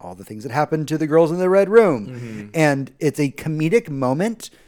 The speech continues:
Speaker 1: that is written in such a way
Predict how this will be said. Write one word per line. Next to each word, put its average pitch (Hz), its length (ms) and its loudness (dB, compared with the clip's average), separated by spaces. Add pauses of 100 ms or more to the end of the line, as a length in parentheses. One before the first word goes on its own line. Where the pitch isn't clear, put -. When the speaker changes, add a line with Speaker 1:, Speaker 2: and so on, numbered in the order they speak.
(340)
Speaker 1:
that 143 400 0
is 120 200 -4
written 143 500 -6
in 147 220 -8
such - 280 -4
a 165 80 -2
way 131 500 -6